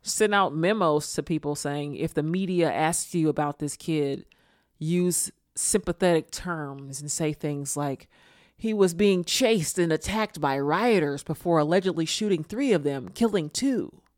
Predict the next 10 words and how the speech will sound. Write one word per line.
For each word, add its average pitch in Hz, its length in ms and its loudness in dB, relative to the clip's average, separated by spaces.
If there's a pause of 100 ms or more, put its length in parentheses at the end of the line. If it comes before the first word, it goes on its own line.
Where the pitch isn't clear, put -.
(1160)
He 240 100 -4
was 196 280 4
being 196 300 2
chased, 330 600 6
and 170 140 2
that's 277 240 0
why 165 240 6
he 151 140 2
murdered 131 320 -4
people. - 400 -10